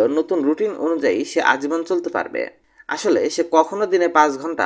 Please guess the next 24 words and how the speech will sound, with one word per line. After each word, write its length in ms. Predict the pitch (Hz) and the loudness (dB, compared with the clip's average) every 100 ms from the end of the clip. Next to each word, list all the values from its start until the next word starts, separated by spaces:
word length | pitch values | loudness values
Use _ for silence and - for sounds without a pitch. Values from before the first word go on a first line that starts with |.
| 101 | 0
বা 100 | 117 | -2
সপ্তাহে 380 | 151 143 156 156 | -4 -4 -2 -2
পাঁচ 240 | 156 156 143 | 2 2 2
দিন 180 | 170 170 | -2 0
কাজ 240 | 151 151 - - _ _ _ | 0 -2 -6 -20 _ _ _
করেনি, 360 | 147 156 135 101 175 _ _ | 2 4 2 -4 -10 _ _
তার 180 | 151 156 | 0 2
জন্য 200 | 190 196 - | -2 -2 0
এই 140 | 147 156 | 2 2
বিষয়টায় 520 | 170 185 175 95 110 | 2 0 0 -2 -2
অনিশ্চয়তা 580 | - 147 151 - 147 147 | -4 -4 -4 -2 -2 0
রয়েছে। 380 | 143 92 80 - 58 - _ _ - | 0 0 -4 -8 -8 -10 _ _ -2
আপনাকে 320 | 147 202 208 | 0 0 0
একটা 180 | 220 220 | 0 0
প্রোগ্রাম 380 | 180 165 160 185 | 2 2 2 -2
সাজিয়ে 380 | 175 160 170 170 | -2 2 2 2
নিতে 160 | 165 | -2
হবে 260 | 160 117 - 175 - _ | -2 -2 -2 -4 -6 _
যেটা 240 | 120 165 143 | -4 0 2
আপনি 220 | 123 - | 0 -2
পঞ্চাশ 380 | 139 156 160 160 139 | -4 -2 -2 -4 -2
বছর 300 | 135 139 190 | -2 0 -2
করতে 260 | 185 180 180 | -2 -4 -4
পারবেন, 360 | 123 - 53 | -4 -4 -8